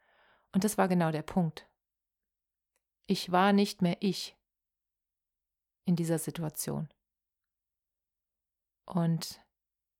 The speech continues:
die Erkenntnis, die ist für mich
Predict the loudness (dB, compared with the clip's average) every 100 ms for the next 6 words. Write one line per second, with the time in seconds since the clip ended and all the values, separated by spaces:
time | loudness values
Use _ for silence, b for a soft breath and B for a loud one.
0 | 0 2 4 0 2 2 2 -2 -6 -6
1 | -12 -16 _ _ _ _ _ _ _ _
2 | _ _ _ _ -6 -2 -2 -4 -8 -14
3 | _ _ _ _ _ _ _ _ _ _
4 | 4 6 6 4 -6 -12